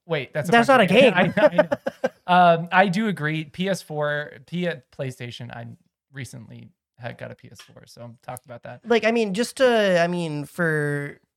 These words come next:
Speaker 1: They dom-,
Speaker 2: perspective,
Speaker 1: Sony dominates in
Speaker 2: I mean,
Speaker 1: exclusives.
Speaker 2: even just for P S four, games to buy a P S four for, God of War, Last of Us Part Two,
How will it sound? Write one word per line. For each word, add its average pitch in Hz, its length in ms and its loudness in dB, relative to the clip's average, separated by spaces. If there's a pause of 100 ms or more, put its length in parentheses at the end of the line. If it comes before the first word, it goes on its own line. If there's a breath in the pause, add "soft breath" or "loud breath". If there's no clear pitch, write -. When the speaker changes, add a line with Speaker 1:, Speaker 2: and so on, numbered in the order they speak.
Speaker 1:
They 151 100 -2
dom-, 233 280 0
Speaker 2:
perspective, 139 360 -8
Speaker 1:
Sony 185 480 0
dominates 123 800 -6
in 139 80 0
Speaker 2:
I 240 60 6
mean, 247 200 2
Speaker 1:
exclusives. - 560 -10
Speaker 2:
even 294 300 2
just 247 260 2
for 214 80 -4
P 202 160 -6
S 202 160 -4
four, 208 280 0
games 170 360 -4
to - 100 -8
buy 147 280 -2
a 156 100 -2
P - 160 -8
S 156 80 -6
four 160 280 -4
for, 185 140 -16 (1000)
God 135 160 -4
of 147 100 -2
War, 202 340 2 (460)
Last 127 220 -10
of 147 80 -6
Us 151 100 -6
Part 180 240 0
Two, 247 320 -4